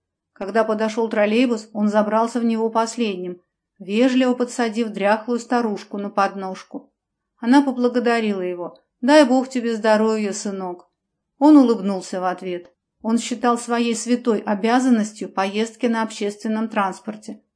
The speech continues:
Это была его Голгофа, его тяжкий крест. Ненавидя тех, кто толкал его в спину, наступал на ноги, он улыбался им. Он должен был лучше понять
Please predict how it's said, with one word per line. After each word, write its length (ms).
Это 320
была 320
его 300
Голгофа, 680
его 300
тяжкий 440
крест. 500
Ненавидя 640
тех, 480
кто 180
толкал 520
его 240
в 60
спину, 680
наступал 560
на 240
ноги, 380
он 220
улыбался 600
им. 300
Он 220
должен 420
был 120
лучше 420
понять 440